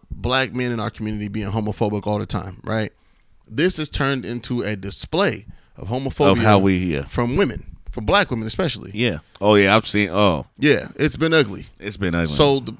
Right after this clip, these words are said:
Speaker 1: what I was getting to was she's hurt, right? Of course, you know, and she's
Speaker 2: Of course.
Speaker 1: lashing out on social media, and, you know, if I would've known it would've came to this, I would've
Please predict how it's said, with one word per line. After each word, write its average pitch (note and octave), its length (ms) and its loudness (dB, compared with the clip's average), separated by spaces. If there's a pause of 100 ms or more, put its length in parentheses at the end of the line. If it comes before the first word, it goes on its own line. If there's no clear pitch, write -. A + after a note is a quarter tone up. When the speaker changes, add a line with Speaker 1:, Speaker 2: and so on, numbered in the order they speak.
Speaker 1:
what A2+ 120 -6
I A2+ 40 -2
was A2 160 -4
getting D#3+ 220 2
to A2+ 360 -4
was A2 600 -4 (1080)
she's G#3 280 0
hurt, C#3 380 2
right? D#3 240 -2
Of - 160 -10
course, C3+ 300 0
you E3+ 80 -6
know, C#3 120 -2
and - 240 -8
she's - 160 0
Speaker 2:
Of D2+ 60 0
course. C3 80 6
Speaker 1:
lashing C3 220 0
out C3+ 40 -2
on C3 80 -4
social B2+ 320 -4
media, B2 380 0
and, A2 80 -2
you A2+ 60 -4
know, G#2 120 -6
if G2+ 100 -8
I A2 40 0
would've B2 180 0
known A#2 160 -2
it - 40 -6
would've A2+ 160 -6
came A2+ 180 -2
to A2 80 -6
this, A2 200 -6
I A2 60 -4
would've G#2+ 200 -6